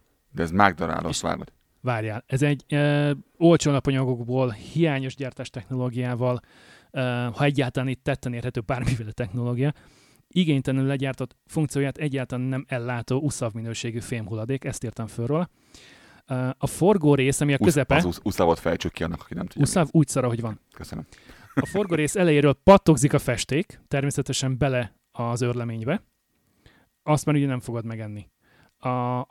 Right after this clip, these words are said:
Speaker 2: széle az olyan szinten sóriás, hogy avval, avval tényleg, ö, mit tudom én, disznótorban sertést lehetne darabolni, olyan ére van, éle van. Tehát, hogy azt eltüntesd onnan, ahhoz, ahhoz reszelő kell.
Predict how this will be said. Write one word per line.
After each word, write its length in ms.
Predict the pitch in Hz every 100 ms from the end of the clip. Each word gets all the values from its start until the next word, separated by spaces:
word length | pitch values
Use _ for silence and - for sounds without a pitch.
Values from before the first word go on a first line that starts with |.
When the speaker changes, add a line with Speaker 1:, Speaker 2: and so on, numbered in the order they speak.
| 123
Speaker 2:
széle 480 | - 151 165 208 -
az 140 | 143
olyan 260 | 170 240 170
szinten 340 | - 143 139
sóriás, 600 | - 143 127 123 165 -
hogy 180 | - 139
avval, 480 | 135 120 143 143 -
avval 340 | - 143 147
tényleg, 420 | 147 160 131 120 -
ö, 420 | 151 131 131 131 127
mit 160 | 127 127
tudom 260 | 131 120 120
én, 260 | 120 151 127
disznótorban 600 | 143 - 123 131 120 123
sertést 400 | 139 110 113 -
lehetne 200 | 107 117
darabolni, 420 | 110 107 110 120
olyan 160 | 120
ére 200 | 110 104
van, 100 | 113 -
éle 240 | 131 123
van. 180 | 120 147 - _ - _
Tehát, 140 | - 127
hogy 120 | 143
azt 180 | 135 156
eltüntesd 520 | 151 170 156 156 143
onnan, 240 | 156 160
ahhoz, 320 | 143 135 131
ahhoz 280 | - 139 135
reszelő 380 | 127 - 117 113
kell. 300 | - 113 107